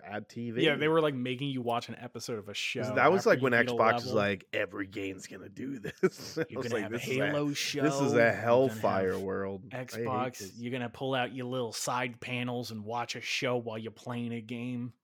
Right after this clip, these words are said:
Speaker 1: Yeah, but, like, the combat in Quantum Break is actually pretty fun. It's just everything else is lacking. Uh,
Speaker 2: Hmm.
Speaker 1: and then I think Control's even better. Uh, so Alan Wake, you know, that, I mean, again, that's why I'm very excited for, like, the, the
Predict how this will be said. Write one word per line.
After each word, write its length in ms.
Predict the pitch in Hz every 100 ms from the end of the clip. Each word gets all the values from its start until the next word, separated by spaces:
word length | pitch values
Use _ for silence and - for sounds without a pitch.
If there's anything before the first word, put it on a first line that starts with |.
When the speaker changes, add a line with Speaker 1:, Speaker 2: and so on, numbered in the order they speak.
| -
Speaker 1:
Yeah, 240 | 123 104 107 -
but, 160 | 170 160
like, 160 | 160
the 80 | 151
combat 460 | - 190 247 180 123
in 80 | 117
Quantum 300 | 110 104 104
Break 260 | 101 110
is 120 | 170
actually 260 | 117 107 107
pretty 220 | - 101
fun. 280 | - 156 110 -
It's 100 | -
just 140 | 95
everything 340 | 98 95 95
else 200 | 95 92
is 160 | - - _ _ -
lacking. 540 | 101 98 - - - -
Uh, 200 | 98 95
Speaker 2:
Hmm. 60 | -
Speaker 1:
and 100 | 104
then 180 | 104 98
I 120 | 95
think 180 | 107 98
Control's 440 | 101 117 101 101
even 260 | 98 98 104
better. 340 | 120 101 - - _ _ _ _ _ _
Uh, 400 | 92 90 90 90 90
so 600 | - - 101 95 92 92 -
Alan 340 | 110 117 110
Wake, 520 | 110 107 104 - _ _ _ _ - - _ _ _ _ -
you 140 | 107
know, 240 | 95 92 -
that, 180 | 147 139 139
I 60 | 139
mean, 200 | 151 143
again, 280 | 139 139 120
that's 160 | 113
why 100 | 131 113
I'm 100 | 98
very 240 | 101 98
excited 380 | 87 - 101 -
for, 120 | 95
like, 200 | 87 92 98
the, 220 | 95 92 98
the 160 | 92 90